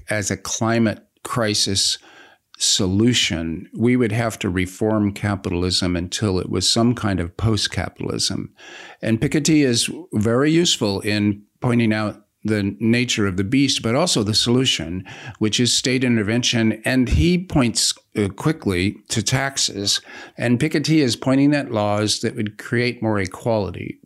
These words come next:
just progressive taxation, like existed in the United States around nineteen fifty-three w-, under a Republican Congress.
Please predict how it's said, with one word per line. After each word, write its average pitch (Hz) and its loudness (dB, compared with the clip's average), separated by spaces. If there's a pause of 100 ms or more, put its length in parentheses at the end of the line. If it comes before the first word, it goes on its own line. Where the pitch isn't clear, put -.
just 202 -2
progressive 120 0
taxation, 104 -2 (340)
like 180 2
existed 127 2
in 110 2
the 107 2
United 107 0
States 107 -2
around 98 -2
nineteen 98 -4
fifty-three 95 -2
w-, 110 -2
under 107 0
a 92 -2
Republican 98 -4
Congress. 120 -2